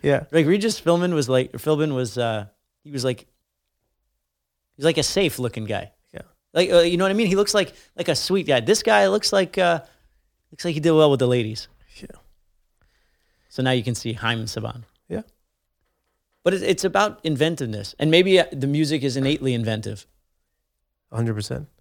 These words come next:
Speaker 1: And then everything else will come to life. I, uh, look,
Speaker 2: I guess I'm just impatient. Let's fucking do it.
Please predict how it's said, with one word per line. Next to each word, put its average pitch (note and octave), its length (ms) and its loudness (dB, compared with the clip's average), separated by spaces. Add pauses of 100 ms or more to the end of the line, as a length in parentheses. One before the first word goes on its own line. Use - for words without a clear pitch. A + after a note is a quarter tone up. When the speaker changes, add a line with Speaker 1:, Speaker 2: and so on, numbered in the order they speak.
(140)
Speaker 1:
And A#2+ 220 0
then A2+ 180 4
everything A2+ 380 -2
else G#2+ 240 -8
will D3+ 100 -10
come E3 240 -12 (560)
to - 80 -12
life. - 240 -10
I, E3 200 4
uh, E3 400 0 (120)
look, D#3 400 4 (320)
Speaker 2:
I C#3+ 80 0
guess G3 140 4
I'm G3+ 100 4
just F#3+ 160 2
impatient. D#3+ 460 6
Let's C#3+ 140 2
fucking E3 320 6
do F#3 200 8
it. C3 140 0